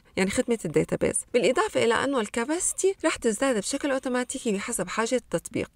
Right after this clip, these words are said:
كل شي بتحتاجوا تسووه هو إنكم تحددوا المجال الخاص بسعة التخزين، وبعدها أورورا رح تتكفل بالباقي.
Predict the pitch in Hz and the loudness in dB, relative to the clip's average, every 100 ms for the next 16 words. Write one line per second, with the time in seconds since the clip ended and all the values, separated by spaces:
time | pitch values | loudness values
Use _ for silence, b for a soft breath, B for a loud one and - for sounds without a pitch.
0 | - 415 196 - - 294 262 - - 214 | 4 4 2 -6 0 2 2 0 2 4
1 | 285 427 - 285 392 277 277 302 208 196 | 4 2 0 0 2 2 0 -2 -2 -2
2 | - 302 214 214 202 208 311 370 - 262 | -4 -4 0 0 0 0 0 -2 -2 0
3 | - 208 254 262 - 240 - 220 220 220 | 0 0 0 -2 -2 -6 -4 -2 -2 -2
4 | 220 339 359 233 - 214 254 277 247 214 | 0 0 0 0 2 2 2 2 0 -2
5 | - - 247 - 254 220 147 143 - | -6 -2 -2 -2 -4 -2 0 -2 -2